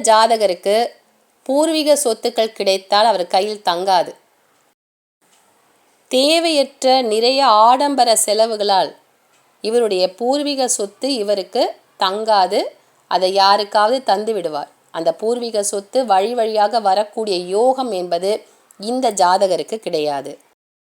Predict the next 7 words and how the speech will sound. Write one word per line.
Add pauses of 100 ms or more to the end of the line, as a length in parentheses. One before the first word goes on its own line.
(1160)
பல (140)
நண்பர்கள்
இவர் (100)
கூட (160)
இருந்தாலும், (160)
நண்பர்களால்
இவருக்கு